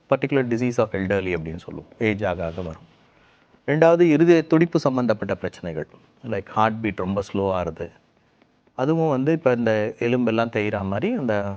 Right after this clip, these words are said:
ஹார்ட்ல இருக்கிற எலக்ட்ரிக்கல் கண்டக்ஷன் சிஸ்டம் எல்லாம் தேய்மானம் வரும், அதனால வந்து துடிப்பு ரொம்ப லோ ஆயிட்டு மயக்கம் வர்றது, இதெல்லாம் வந்து particularly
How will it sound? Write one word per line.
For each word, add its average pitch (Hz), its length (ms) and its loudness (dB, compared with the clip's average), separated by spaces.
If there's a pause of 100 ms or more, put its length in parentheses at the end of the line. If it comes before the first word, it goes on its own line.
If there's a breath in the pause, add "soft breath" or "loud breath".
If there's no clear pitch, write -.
(260)
ஹார்ட்ல 120 300 2
இருக்கிற 104 260 -2
எலக்ட்ரிக்கல் 113 480 -4
கண்டக்ஷன் 107 460 -4
சிஸ்டம் 104 320 -8
எல்லாம் 95 220 -6
தேய்மானம் 90 360 -6
வரும், - 240 -14 (380 soft breath)
அதனால 139 500 2
வந்து 131 240 0
துடிப்பு 135 360 0
ரொம்ப 113 240 0
லோ 101 140 0 (100)
ஆயிட்டு 95 220 -4
மயக்கம் 98 420 -4
வர்றது, 87 360 -8
இதெல்லாம் 123 320 -2
வந்து 110 260 -4
particularly 147 460 0